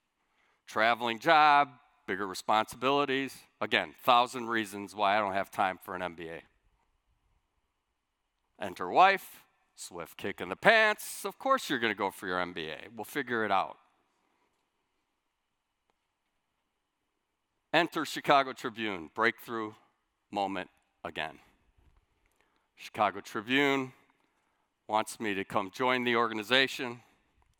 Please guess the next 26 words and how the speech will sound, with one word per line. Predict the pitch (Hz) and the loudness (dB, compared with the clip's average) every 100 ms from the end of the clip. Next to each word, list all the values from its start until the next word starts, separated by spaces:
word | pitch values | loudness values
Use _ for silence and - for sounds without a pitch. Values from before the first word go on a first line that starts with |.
| _ _ _ _ _ - | _ _ _ _ _ -6
and | 98 | -2
I | 101 | -2
think, | - 110 92 - _ | -2 -4 -4 -10 _
"This, | - 98 131 101 - - - | -12 0 2 2 -4 -16 -8
I've | 95 90 | -6 -4
hit | 131 - | -4 -2
the | 127 | 0
lottery." | 110 104 101 76 73 - _ _ _ _ _ _ - | 2 4 2 -4 -12 -20 _ _ _ _ _ _ -8
The | 135 | -2
real | 185 175 | 2 4
lesson | 143 156 185 151 | 6 4 0 0
there | 135 139 147 | 2 4 4
is | 147 147 - - _ _ _ | 2 -2 -8 -20 _ _ _
that | 123 113 117 _ _ _ - | 0 0 -2 _ _ _ -2
every | 147 160 160 | 2 2 0
day | 135 156 143 127 101 90 - | 2 4 4 4 0 -10 -16
you | - 117 | -8 -4
need | 123 | -4
to | 107 | 0
elevate | 117 123 120 120 113 | 2 4 2 0 -2
your | 107 98 | -4 -8
performance, | 113 - 127 131 127 131 | -8 -8 -2 0 0 -4
stay | - - 98 | -6 -2 -2
current | - - 135 127 | -2 -2 0 0
and | 113 | 2
relevant. | 113 117 110 95 87 | 4 4 2 -4 -10